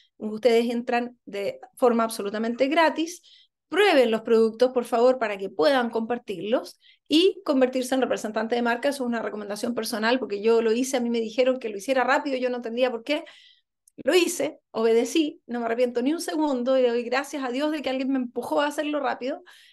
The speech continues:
Y hoy día yo también les hago esa misma recomendación porque realmente cambia el negocio cuando uno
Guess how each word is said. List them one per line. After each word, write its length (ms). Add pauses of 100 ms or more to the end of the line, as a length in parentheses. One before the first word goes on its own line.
(120)
Y 140
hoy 100
día 160
yo 120
también 260
les 100
hago 140
esa 160
misma 180
recomendación 600
porque 300
realmente 540
cambia 340
el 60
negocio 400
cuando 320
uno 260